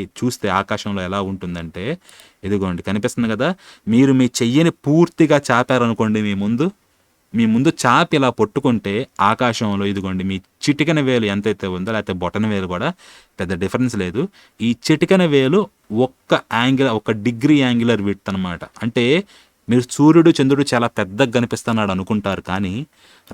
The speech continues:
రాత్రి వెళ్ళి చూడండి మీరు, పౌర్ణమి కానీ, పౌర్ణమి బాగా పెద్దగా కనిపిస్తాడు కదా, పౌర్ణమి అప్పుడే పొయ్యి పెడితే మీ ఏలులో సగం కూడా ఉండడు. మీ ఏలు మొన ఏదైతే ఉందో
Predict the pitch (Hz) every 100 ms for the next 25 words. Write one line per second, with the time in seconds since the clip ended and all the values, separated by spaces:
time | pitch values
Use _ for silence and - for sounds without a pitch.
0 | 82 101 - 180 156 135 127 110 107 113
1 | 190 - _ _ _ 104 123 123 120 -
2 | 113 123 123 127 117 113 110 110 117 131
3 | 131 110 107 120 117 92 123 110 104 95
4 | 92 87 87 104 90 _ _ _ _ -
5 | 117 135 131 139 135 123 - 120 127 -
6 | 123 139 143 - 113 - 104 131 220 _
7 | _ - 123 139 127 135 151 160 160 175
8 | - - 127 156 139 120 101 92 85 _
9 | 104 113 110 107 117 139 107 101 117 117
10 | 107 98 87 92 95